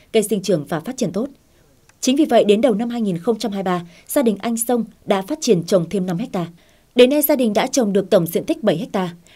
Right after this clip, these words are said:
đã mang lại nguồn thu nhập khá ổn định cho gia đình. Gia đình anh Sông đã thu được khoảng năm tấn quả bán ra thị trường với giá từ mười hai tới mười tám nghìn đồng trên một kg, đem lại tổng thu nhập bước đầu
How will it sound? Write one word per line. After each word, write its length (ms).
đã 140
mang 200
lại 120
nguồn 200
thu 100
nhập 180
khá 120
ổn 160
định 140
cho 120
gia 120
đình. 180
Gia 120
đình 120
anh 140
Sông 240
đã 140
thu 120
được 160
khoảng 240
năm 200
tấn 200
quả 180
bán 200
ra 120
thị 120
trường 240
với 120
giá 180
từ 160
mười 180
hai 280
tới 120
mười 200
tám 240
nghìn 140
đồng 180
trên 160
một 140
kg, 260
đem 180
lại 180
tổng 240
thu 100
nhập 160
bước 180
đầu 240